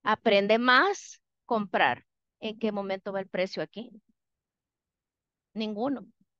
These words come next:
Y le ponen una foto, mire, medio abierta. Medio abierta. Entonces usted quiere descubrir más.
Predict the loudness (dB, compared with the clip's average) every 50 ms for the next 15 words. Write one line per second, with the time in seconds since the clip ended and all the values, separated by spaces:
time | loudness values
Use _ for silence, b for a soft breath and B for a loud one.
0 | _ _ _ _ _ _ _ _ _ _ -6 -4 -2 -2 -2 _ -2 -2 -2 -2
1 | -2 -4 -4 -6 -6 -8 -8 -6 -4 -4 -4 _ -6 -8 -6 -6 -6 -6 -4 -2
2 | -2 0 0 0 -2 0 -2 -4 -4 -6 -10 _ _ _ _ _ _ _ _ _
3 | _ _ _ _ _ _ _ _ _ _ _ _ _ _ _ _ _ _ _ _
4 | _ _ _ _ -10 -6 -2 0 0 0 0 0 -2 -2 -4 -4 -6 -6 -4 -4
5 | -4 -4 -6 -10 -12 -10 -10 -8 -8 -8 -8 -8 -8 -8 -6 -4 -2 0 0 0
6 | -2 -4 -8 -12 -10 -6 -6 -6 -4 -2 -2 -2 -2 -4 -8 -18 -20